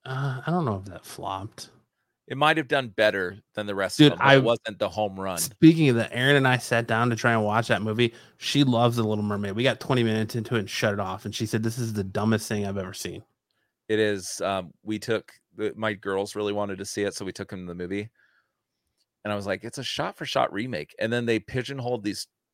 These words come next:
Speaker 2: I think, one new song or maybe two.
Speaker 1: We
Speaker 2: They
Speaker 1: shut it off right
Speaker 2: completely
Speaker 1: when
Speaker 2: ruined
Speaker 1: Prin-,
Speaker 2: the
Speaker 1: Prince,
Speaker 2: pacing.
Speaker 1: we shut it off right when Prince Eric started singing.
Speaker 2: Yeah, his own song.
Speaker 1: Yeah.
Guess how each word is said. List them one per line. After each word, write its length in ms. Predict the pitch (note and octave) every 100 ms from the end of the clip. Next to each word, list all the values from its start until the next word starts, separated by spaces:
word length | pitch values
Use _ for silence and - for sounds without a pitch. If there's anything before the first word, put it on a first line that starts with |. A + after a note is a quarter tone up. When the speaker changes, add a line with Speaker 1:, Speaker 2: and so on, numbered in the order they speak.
| _ _ _ _ _ _
Speaker 2:
I 80 | -
think, 220 | C3 C3+
one 560 | F#2 F#2 G2 G#2+ A#2 A2 _
new 260 | - G#2 A2
song 440 | - A#2 A2+ A#2
or 80 | A2
maybe 240 | F#2 F#2+ F#2
two. 400 | - F#2+ G#2 B2 _ _ _ _ _ _ _ _
Speaker 1:
We 100 | B2+
Speaker 2:
They 60 | B2
Speaker 1:
shut 140 | C#3 C3
it 60 |
off 200 | B2+ C3
right 140 | C3 A#2+
Speaker 2:
completely 140 | A2+
Speaker 1:
when 60 | A2+
Speaker 2:
ruined 20 | A2
Speaker 1:
Prin-, 200 | A#2 A2+
Speaker 2:
the 80 | G#2
Speaker 1:
Prince, 320 | - A#2 A2
Speaker 2:
pacing. 100 | F#2 - - - _ -
Speaker 1:
we 120 | C#3
shut 200 | C3+ D#3+
it 60 | D3
off 200 | C#3 B2+
right 140 | B2
when 140 | B2+ A#2+
Prince 260 | - A#2+
Eric 280 | G#2+ G#2 G#2
started 300 | - G#2 G2
singing. 320 | - G#2+ F2 - _ _ _ _ _ _ _ _ _ _
Speaker 2:
Yeah, 260 | C3+ A#2
his 280 | G2+ B2+ A2 -
own 240 | A#2 A#2+
song. 400 | - A#2+ C3+ D3 _ _
Speaker 1:
Yeah. 220 | A#2+ G2+